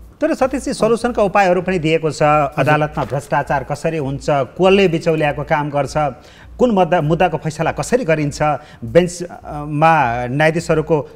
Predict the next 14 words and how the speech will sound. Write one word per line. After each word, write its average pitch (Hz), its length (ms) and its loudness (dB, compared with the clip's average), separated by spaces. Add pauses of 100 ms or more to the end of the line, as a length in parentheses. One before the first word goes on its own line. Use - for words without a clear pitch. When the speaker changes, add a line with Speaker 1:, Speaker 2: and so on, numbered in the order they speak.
Speaker 1:
छनौट 185 400 4
कसरी 170 240 0
हुन्छ, 139 260 -2
कसका 175 540 -2
इन्टेन्सन 196 400 -2
कसरी 180 380 0
घुसाइन्छ 156 420 -2
भन्ने 127 260 -4
कुरा 180 160 -4
त 170 140 -10
छरपष्टै 233 400 -10
छ - 120 -14
नि। 98 40 -12
Speaker 2:
त्यही 151 140 -14